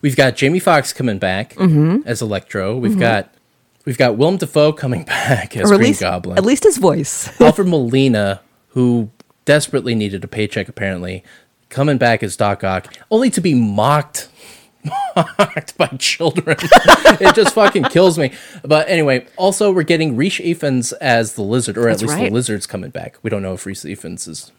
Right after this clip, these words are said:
Speaker 1: playing him, but we'll find out. And I presume Michael Keaton's coming back. Everyone's
Speaker 2: Right?
Speaker 1: like, "Who's gonna be the sixth member of the Sinister Six?" I'm like, "Did we forget about the Vulture?" It's gonna be him, right?
Speaker 2: I, I could, I could only assume. Or Scorpion.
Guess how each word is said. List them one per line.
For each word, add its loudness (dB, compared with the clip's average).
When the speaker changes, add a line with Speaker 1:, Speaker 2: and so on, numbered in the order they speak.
Speaker 1:
playing -8
him, -16
but -6
we'll -2
find -4
out. -16
And 0
I 4
presume 0
Michael 0
Keaton's -6
coming -6
back. -12
Everyone's 4
Speaker 2:
Right? 2
Speaker 1:
like, -14
"Who's -4
gonna -2
be -4
the -4
sixth -4
member -2
of -4
the -2
Sinister -4
Six?" -4
I'm -6
like, -2
"Did -4
we 0
forget -4
about -2
the -8
Vulture?" -6
It's -10
gonna 2
be -8
him, -14
right? 0
Speaker 2:
I, 2
I 4
could, 0
I 2
could 2
only 4
assume. -2
Or 6
Scorpion. -2